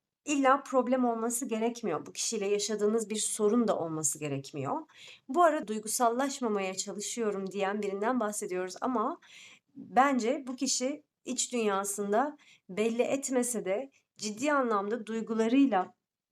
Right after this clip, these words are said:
savaş veren birisi. Şimdi şöyle bir durum var. Bir kere, e, en başta anlattığım gibi kişi anın enerjisinde çok duygusal ve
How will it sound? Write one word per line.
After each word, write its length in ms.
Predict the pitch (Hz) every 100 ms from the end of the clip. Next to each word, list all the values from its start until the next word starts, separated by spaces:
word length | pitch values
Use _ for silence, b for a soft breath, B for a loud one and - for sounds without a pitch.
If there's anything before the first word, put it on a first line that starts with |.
| _
savaş 460 | - 220 247 277 -
veren 300 | 180 156 139
birisi. 320 | - - -
Şimdi 260 | - 359 330
şöyle 380 | - 403 359
bir 160 | 277 226
durum 240 | 226 233
var. 280 | 175 - - -
Bir 100 | 269
kere, 300 | 277 277 277 -
e, 100 | 208
en 400 | 202 - 302 285
başta 280 | 214 - -
anlattığım 500 | 240 240 240 262 226
gibi 180 | 143
kişi 280 | - - - -
anın 300 | 202 208 262
enerjisinde 640 | 294 226 202 208 - 214 214
çok 280 | 277 277
duygusal 580 | 208 214 208 - 240 240
ve 260 | 214 214